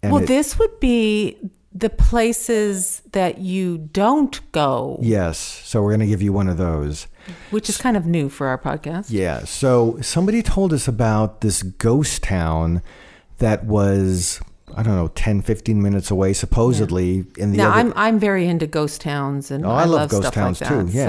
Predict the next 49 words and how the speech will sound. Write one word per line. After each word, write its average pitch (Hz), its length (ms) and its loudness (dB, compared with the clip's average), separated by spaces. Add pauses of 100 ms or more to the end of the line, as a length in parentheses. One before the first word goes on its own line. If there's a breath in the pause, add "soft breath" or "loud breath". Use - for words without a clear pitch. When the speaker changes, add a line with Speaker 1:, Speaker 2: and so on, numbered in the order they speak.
Speaker 2:
so 143 320 -4
Speaker 1:
So - 140 0
somebody 226 280 2
said 180 220 0
ghost 175 340 2
town. 165 560 2
It 127 200 -2
got 139 260 2
our 131 160 4
attention. 151 760 2
It 120 60 0
was 117 200 2
another 123 300 2
thing 131 260 0
that 120 100 4
was, 104 120 0
supposedly 123 640 0
was 110 160 0
close 123 380 0
to 110 100 -4
Bryce 117 280 2
Canyon 117 360 4
National 113 420 0
Park. 117 440 0 (500 loud breath)
So 135 280 2
we 135 280 4
had 170 340 4 (260)
chunked 143 420 0
out 123 420 4 (360)
part 139 240 4
of 131 120 2
an 123 80 4
afternoon 117 840 4
to 104 280 2
get 117 180 2
in 117 140 2
the 104 80 2
truck 127 400 0
and 101 440 2
go 113 140 2
find 120 320 2
this 101 160 0
ghost 120 380 0
town 123 320 4
and 101 320 2
check - 320 -2
it 117 100 2
out. 110 380 0
Speaker 2:
Mm-hmm. 160 400 -2